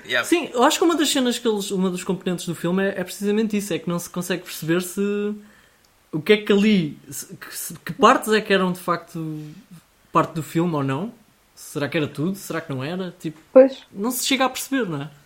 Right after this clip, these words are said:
Speaker 1: Não, não.
Speaker 2: Pois.
Speaker 1: Não consegues.
Speaker 3: Um, um bocado isso.
Speaker 1: Ah, yeah, depois disto é, é a tal cena que, que falei antes, não é? Do,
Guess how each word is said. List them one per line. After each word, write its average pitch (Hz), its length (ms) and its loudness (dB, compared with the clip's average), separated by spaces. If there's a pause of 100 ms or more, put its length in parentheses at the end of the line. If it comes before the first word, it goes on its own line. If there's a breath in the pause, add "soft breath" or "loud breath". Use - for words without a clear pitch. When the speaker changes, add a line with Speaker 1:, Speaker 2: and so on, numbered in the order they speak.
(280)
Speaker 1:
Não, 139 260 -10
não. 131 160 -16 (720)
Speaker 2:
Pois. 196 300 -4 (120)
Speaker 1:
Não 123 80 -20
consegues. - 520 -12
Speaker 3:
Um, 226 240 -4 (100)
um 214 120 -2
bocado 214 280 2
isso. - 220 -6 (1300)
Speaker 1:
Ah, 131 580 -4 (1500 loud breath)
yeah, 151 180 2
depois 143 260 -6
disto 160 260 -6
é, 160 160 -4 (120)
é 147 140 2
a 151 40 -2
tal 156 180 2
cena 160 320 -6
que, 165 200 -14
que - 100 -14
falei 160 300 -4
antes, 170 240 -4
não 143 80 -6
é? 143 80 -4
Do, 127 100 -12